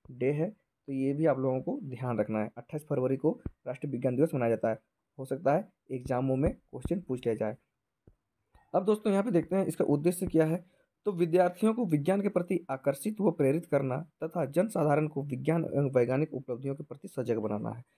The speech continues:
तो यहाँ पे है, जो स्टूडेंट्स लोग हैं, जो युवा हैं, उनको विज्ञान के प्रति, यानी कि साइंस के प्रति उन लोगों को अट्रैक्शन कराना है कि साइंस में क्या फ़ायदा है, हम लोग कितने आगे तक बढ़ सकते हैं, इन सारी चीज़ों को बताना है। तो इसके लिए आकर्षित करना है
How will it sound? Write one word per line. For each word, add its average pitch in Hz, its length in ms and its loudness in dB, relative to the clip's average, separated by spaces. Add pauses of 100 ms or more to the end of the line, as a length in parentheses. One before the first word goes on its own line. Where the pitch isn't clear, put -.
(240)
तो 160 60 -2
यहाँ 170 200 -2
पे 214 100 2
है, 180 220 4 (340)
जो 165 160 -6
स्टूडेंट्स 160 460 2
लोग 175 180 4
हैं, 151 180 2
जो 165 120 2
युवा 143 340 2
हैं, 147 260 2
उनको 139 280 -2
विज्ञान 156 420 2
के 165 80 0
प्रति, 123 300 -2
यानी 135 140 -2
कि 165 80 -6
साइंस 147 260 -2
के 156 100 2
प्रति 147 260 -2
उन 131 160 -4
लोगों 139 200 0
को 151 120 -4 (120)
अट्रैक्शन 127 460 -4
कराना 127 300 0
है 147 160 -2 (260)
कि 139 60 -10
साइंस 143 340 -4
में 156 160 2
क्या 151 220 0
फ़ायदा 139 340 0
है, 143 220 4 (600)
हम 135 180 -2
लोग 151 140 2
कितने 147 280 -2
आगे 127 180 2
तक 147 120 2
बढ़ 139 140 4
सकते 139 300 -4
हैं, 135 140 -6
इन 147 100 -4
सारी 147 160 -2
चीज़ों 147 260 0
को 156 220 2 (380)
बताना 135 360 0
है। 156 140 -2
तो 156 140 -6
इसके 139 220 -4
लिए 160 120 0
आकर्षित 147 300 -4
करना 151 260 -2
है 147 160 -2